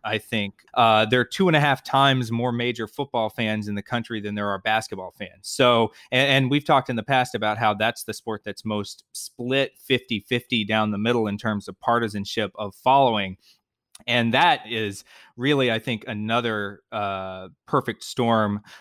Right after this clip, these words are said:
uh, in terms of political, you know, strife if, if they were to follow suit. So I think we'll find out. But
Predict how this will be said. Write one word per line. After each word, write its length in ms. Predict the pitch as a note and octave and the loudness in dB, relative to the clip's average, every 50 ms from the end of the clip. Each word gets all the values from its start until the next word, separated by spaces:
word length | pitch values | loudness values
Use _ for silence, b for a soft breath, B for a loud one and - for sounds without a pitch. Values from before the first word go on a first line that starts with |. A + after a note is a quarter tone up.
| B B | B B
uh, 580 | A2 G#2+ G#2+ G#2 G2+ G2+ G2+ G2+ G#2 G#2 G#2 G#2 | 2 4 4 6 6 6 4 4 4 2 0 -2
in 160 | - A2 A2 | -4 -4 -6
terms 400 | G#2+ - B2 A2 G#2 G#2 G2+ - | -4 -2 0 0 2 0 -2 -2
of 260 | G#2+ G2 F#2+ F#2+ _ _ | -4 -6 -6 -8 _ _
political, 840 | - B2 A2 A2 A2 G#2+ - - G#2+ G2 G2 F#2+ F#2 F#2 F#2+ G#2 - _ _ - | -6 -4 -2 0 -2 -2 -2 -2 -2 -2 0 -2 -4 -4 -8 -12 -16 _ _ -8
you 100 | A#2 G#2 | -8 -6
know, 60 | F#2 | -6
strife 640 | - - - - - A#2+ A#2 A2+ G#2 G2+ - - - _ - | -8 -10 -12 -6 0 2 2 2 2 0 -4 -8 -18 _ -2
if, 300 | C3 A#2 A2+ G#2+ - - - | 0 0 0 0 -2 -6 -4
if 160 | B2+ A2+ - | -4 -4 -4
they 300 | - A2+ G#2 A#2 A#2 A#2+ | -4 -6 -2 0 2 2
were 200 | A#2+ A#2 A2+ A2 | 2 2 0 -2
to 540 | G2+ - - A#2 A2 G#2 G#2 G2+ G2 G2 - _ _ _ | -2 -2 -2 0 0 0 0 -2 -4 -6 -10 _ _ _
follow 320 | - A#2 A2 G#2+ G2+ F#2+ G2 | 0 2 2 2 2 0 -4
suit. 360 | - - - F#3+ D3+ A2+ - B B B B B B | -6 -4 -2 0 0 0 -2 B B B B B B
So 300 | - - C3 B2+ C3 B2 | 0 2 4 4 6 4
I 100 | B2+ B2+ | 4 2
think 240 | - - D3 - | 2 0 -2 0
we'll 140 | - C3 A#2+ | 2 0 0
find 340 | - - C3 A#2+ A2+ G#2+ G#2+ | 2 2 2 2 2 2 2
out. 380 | A#2+ C#3 B2+ A2+ F#2+ A#2 G#2 - | 4 4 4 2 2 -2 -2 0
But 260 | B2+ A#2 A2+ A2+ | 2 2 2 0